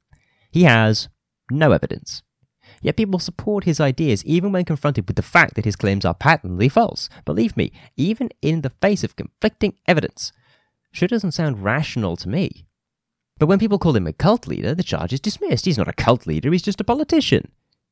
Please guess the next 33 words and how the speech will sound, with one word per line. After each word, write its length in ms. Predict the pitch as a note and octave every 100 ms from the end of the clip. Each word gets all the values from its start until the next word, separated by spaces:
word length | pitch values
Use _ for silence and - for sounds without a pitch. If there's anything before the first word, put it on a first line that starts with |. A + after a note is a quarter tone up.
| _ _ _ _
Can't 260 | - F2+ -
people 240 | G2 G#2+
be 120 | F#2
both? 440 | E2+ D#2 B2 - _ _ _ _ _ _ _ _ _ _ _ _ _ _ _ _ -
Now, 120 | A3+
some 160 | G3+ B3
of 60 | B3
you 80 |
listeners 260 | E3+ D#3 A#2+
out 140 | A#2
there 160 | G2+ G2
might 180 | G#2+ C3
be 100 | D3
annoyed 360 | A#2+ A#2+ A2
at 60 | G#2
the 80 | -
political 420 | A2 G2+ A#2 G#2
turn 260 | - A#2+ G2
this 140 | F#2
season 280 | G2 F2+ F#2
seems 260 | F2 E2
to 80 | -
be 100 | F#2
taking. 560 | E2 G#2 F2+ - - E2+
Some 220 | E2 C#2
might 220 | C#2+ C#2
say, 380 | - D#2+ E2+ A2
"American 380 | F3+ C4 A#3+ G#3+
Horror 220 | A3+ G3+
Story 260 | - D3 C#3+
did 140 | D#3+
it 120 | C#3
first." 400 | - - - -